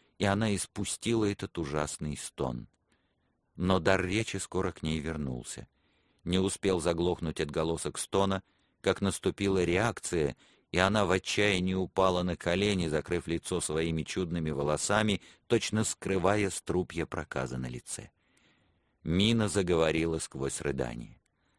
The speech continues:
«Нечистая, нечистая, даже сам Всемогущий избегает меня. Я должна буду носить это позорное клеймо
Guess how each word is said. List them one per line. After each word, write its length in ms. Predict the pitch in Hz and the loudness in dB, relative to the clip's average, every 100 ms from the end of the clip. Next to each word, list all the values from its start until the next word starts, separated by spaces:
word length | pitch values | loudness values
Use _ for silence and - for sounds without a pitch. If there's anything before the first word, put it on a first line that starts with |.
| _ _ _ - | _ _ _ -4
«Нечистая, 840 | 110 113 - 104 - - 60 53 _ _ _ _ _ _ - | -2 -2 -2 -4 -4 -8 -12 -14 _ _ _ _ _ _ -4
нечистая, 920 | 139 147 - 147 127 - - 76 65 - _ _ _ _ | -2 0 0 2 2 0 0 0 -2 -8 _ _ _ _
даже 300 | 101 127 135 | 2 4 4
сам 260 | - 147 139 | 2 2 2
Всемогущий 880 | - 147 147 139 127 131 - 101 98 | 0 0 2 2 0 0 0 0 0
избегает 640 | 90 80 87 87 76 - | 0 0 2 2 0 -4
меня. 340 | 76 76 67 - _ - _ _ _ | -2 0 -2 -6 _ -20 _ _ _
Я 180 | - 123 | 0 2
должна 460 | 120 123 113 131 135 | 6 4 4 0 2
буду 260 | 120 120 | 2 2
носить 400 | 123 117 - 135 | 2 2 0 -2
это 140 | 98 113 | -2 -2
позорное 680 | - 107 98 135 113 120 107 | 2 2 2 2 2 0 0
клеймо 600 | - 110 107 117 135 123 | 0 0 2 2 2 0